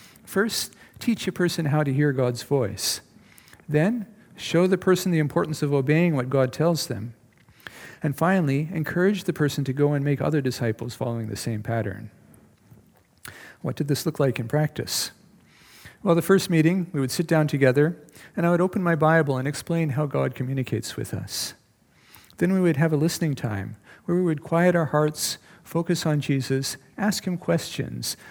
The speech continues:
and listen to the answers that he would speak in our hearts. And God would speak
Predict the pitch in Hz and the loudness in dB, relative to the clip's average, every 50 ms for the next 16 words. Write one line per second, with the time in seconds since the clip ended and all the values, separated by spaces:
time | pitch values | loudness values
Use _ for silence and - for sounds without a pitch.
0 | - - - 175 170 165 - - 170 156 - 151 143 131 131 135 147 147 - - | -16 -6 -2 0 0 0 0 -2 -4 -4 0 0 0 2 2 2 0 0 -2 -4
1 | 127 110 107 - - - - - 131 123 113 - - - 147 139 - - 110 107 | -6 -6 -4 -6 -6 -6 -4 -2 -2 -2 -2 -4 -4 -6 -6 -6 -4 -4 -4 -4
2 | 107 104 92 120 113 95 - - - - - - _ _ _ _ _ _ _ _ | -4 -4 -4 -4 -4 -4 -6 -8 -8 -8 -10 -10 _ _ _ _ _ _ _ _
3 | - - - _ - 175 160 156 143 131 139 147 147 143 127 120 - - - 170 | -20 -20 -20 _ -6 -4 -4 -2 0 0 0 0 0 -2 -2 -4 -6 -8 -4 -4
4 | 156 127 - - - - | -4 -4 -4 -12 -18 -18